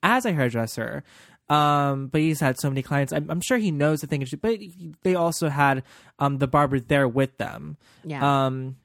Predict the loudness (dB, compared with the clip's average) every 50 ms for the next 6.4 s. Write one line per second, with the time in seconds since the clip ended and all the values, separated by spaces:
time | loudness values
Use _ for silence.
0 | _ _ -8 0 2 4 4 4 4 2 0 -4 -2 0 2 2 2 2 2 0
1 | 0 2 4 4 4 4 4 2 0 0 2 2 2 2 2 0 -2 -2 -2 -2
2 | -2 -2 -2 0 -2 -2 -2 -2 -4 -4 -4 -6 -6 -4 -4 -4 -2 -2 -2 -2
3 | -4 -6 -8 -8 -10 -8 -8 -6 -6 -8 -8 -6 -2 -2 0 0 0 0 0 2
4 | 2 2 2 0 -4 -12 -20 -20 -20 -2 _ 2 2 2 2 2 0 0 2 4
5 | 2 2 2 0 0 0 2 0 2 4 4 4 6 4 2 2 0 0 0 2
6 | 2 0 0 -2 -4 -8 -10 -12